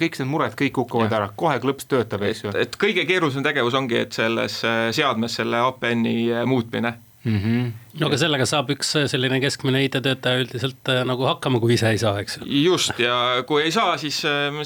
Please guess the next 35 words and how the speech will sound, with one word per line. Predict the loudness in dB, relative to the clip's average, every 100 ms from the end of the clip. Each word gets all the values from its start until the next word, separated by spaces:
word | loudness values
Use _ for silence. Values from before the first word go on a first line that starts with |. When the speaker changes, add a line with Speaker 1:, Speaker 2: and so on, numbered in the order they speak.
| -4
Speaker 2:
Telias | 0 0 -2 -2
suudame | -2 -2
pakkuma | -2 -2 0
ka, | 2 2
ka | 2 0
arvutiabiteenust, | 0 0 -2 0 -2 -2 -4 -8
et, | -6 -2 -2 -2
et, | -4 -4
äh, | -2 -2 -2
tuleme, | -2 -2 0
teeme | -2 -2
selle | -2
ise | 0 -2
teile | -2 -4
ära. | -6 -8 -2
Speaker 1:
Ja | 0
ma | 2
kujutan | 2 2 0
ette, | 0
et | -2
Apple'i | -2 0 0
arvutikasutajad, | 0 -2 0 0 0 0 -2 -2 -2 0
nagu | 0
meil | 0
siin | 0 2
laua | 2 4
taga | 2 2 2 -2 0
kurva | 2 4
näoga | 4 4 4 2
vaatavad, | 2 0 0 2
ei |
saa | 2 2
sim-kaarti | 2 2 0 0 0
kuskile | 0 0 2 2
panna, | 2 0